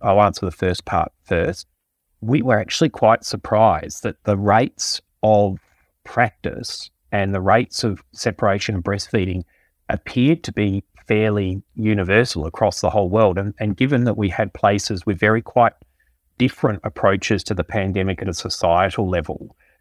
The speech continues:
it tells us that what was going on at a societal level in terms of isolation and various other policies, shutdowns, all of those sort of things, or lockdowns,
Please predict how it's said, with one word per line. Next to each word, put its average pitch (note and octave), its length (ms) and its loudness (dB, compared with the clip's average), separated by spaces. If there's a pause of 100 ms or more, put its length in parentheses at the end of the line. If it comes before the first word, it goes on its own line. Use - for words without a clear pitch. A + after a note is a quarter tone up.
(120)
it - 220 -6
tells B2+ 340 2
us A2 180 0
that A2+ 100 0
what G#2+ 220 0
was G2+ 160 -2
going G2 300 2
on F#2+ 180 0
at F2+ 100 -2
a F2 60 -4
societal F#2+ 600 0
level F2 300 -2
in F2 80 -4
terms F2 300 -6
of E2 100 -2
isolation E2+ 1300 0
and E2+ 600 -2
various F2 320 0
other F2 200 2
policies, E2+ 760 -4 (320)
shutdowns, F2 600 0
all F#2+ 160 0
of D#2+ 60 -2
those F2 240 0
sort E2+ 180 -4
of E2 80 -6
things, F#2 320 -8
or E2 160 0
lockdowns, E2 640 -2